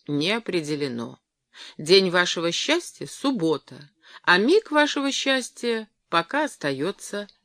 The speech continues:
тайной. Чикаго, декабря шестнадцатого дня тысяча девятьсот шестнадцатого года.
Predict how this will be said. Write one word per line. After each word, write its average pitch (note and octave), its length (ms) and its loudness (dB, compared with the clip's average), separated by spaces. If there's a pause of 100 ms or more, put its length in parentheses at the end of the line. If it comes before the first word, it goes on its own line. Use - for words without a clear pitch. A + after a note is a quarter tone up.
(240)
тайной. B2+ 600 -4 (680)
Чикаго, D3+ 680 -2 (520)
декабря D#3+ 600 2
шестнадцатого C3 1120 -6
дня D3+ 420 -4 (500)
тысяча D3+ 560 2
девятьсот C3 800 -4 (220)
шестнадцатого F3+ 1120 -4
года. C3 640 -6